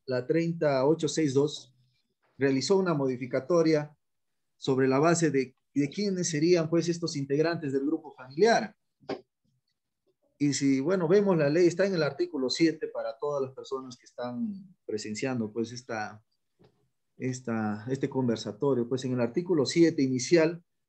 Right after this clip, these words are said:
sí decía, los familiares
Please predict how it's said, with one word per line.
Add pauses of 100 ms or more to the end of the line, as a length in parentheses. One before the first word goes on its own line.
sí
decía, (1500)
los
familiares